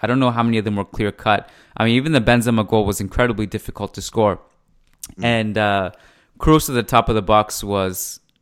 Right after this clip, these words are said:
Speaker 1: was, was a, was a great strike. Um, there is another weird way this game goes where it's like, you know, it, this kinda, it's possible that it ends up in a nil-nil game. And I'm also, it's interesting that they only had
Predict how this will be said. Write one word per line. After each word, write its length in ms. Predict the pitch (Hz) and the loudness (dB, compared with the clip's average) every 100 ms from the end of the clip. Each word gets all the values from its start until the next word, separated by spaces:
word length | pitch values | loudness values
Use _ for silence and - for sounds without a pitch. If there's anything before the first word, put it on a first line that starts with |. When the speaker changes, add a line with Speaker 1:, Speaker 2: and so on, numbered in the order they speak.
| _ _ 107 | _ _ -8
Speaker 1:
was, 340 | 104 104 95 | -4 -4 -4
was 180 | 98 92 | -6 -6
a, 80 | 90 - | -8 -8
was 200 | 113 101 | -6 -4
a 60 | 98 | -4
great 220 | 104 95 | -4 -4
strike. 320 | - 113 98 - _ _ _ - - _ _ 110 | -2 -2 -2 -8 _ _ _ -20 -20 _ _ 2
Um, 420 | 113 107 104 104 _ _ | 4 4 0 -4 _ _
there 160 | 139 170 | 2 2
is 120 | 175 | 2
another 340 | 160 143 143 | 0 2 2
weird 400 | 120 113 123 101 - - | 0 2 2 0 -6 -8
way 240 | 107 113 | 0 2
this 200 | 107 104 | 2 -4
game 260 | - 107 104 | -2 -2 0
goes 340 | 101 101 92 95 | 0 -2 -4 -6
where 160 | 95 | -6
it's 200 | 92 - | -6 -6
like, 400 | 92 87 - - _ _ | -6 -6 -12 -20 _ _
you 100 | 113 | -2
know, 200 | 107 98 98 | -2 -4 -6
it, 240 | 107 - | -8 -4
this 180 | 110 - | -6 -6
kinda, 440 | - - 120 107 - - | -12 -4 -2 -2 -6 -8
it's 160 | - | -10
possible 440 | - - 131 127 101 | 0 4 4 2 -4
that 180 | 95 107 | -6 -8
it 160 | 101 - | -10 -6
ends 200 | 107 104 | -4 -4
up 140 | - | -4
in 220 | 98 98 - _ _ _ | -4 -6 -8 _ _ _
a 80 | 107 | -4
nil-nil 460 | 104 104 101 95 | -2 -2 -2 -4
game. 360 | 90 113 110 95 | -2 -2 -2 -2
And 80 | 104 | -2
I'm 100 | 117 | 0
also, 380 | 151 - 120 - _ _ _ | 0 0 -2 -2 _ _ _
it's 160 | 120 127 | -8 -6
interesting 340 | 120 127 127 | -6 -4 -4
that 160 | 110 90 | -4 -2
they 180 | 107 104 | 0 2
only 240 | 107 110 | 0 -2
had 500 | 101 98 101 98 87 | -4 -2 0 0 -4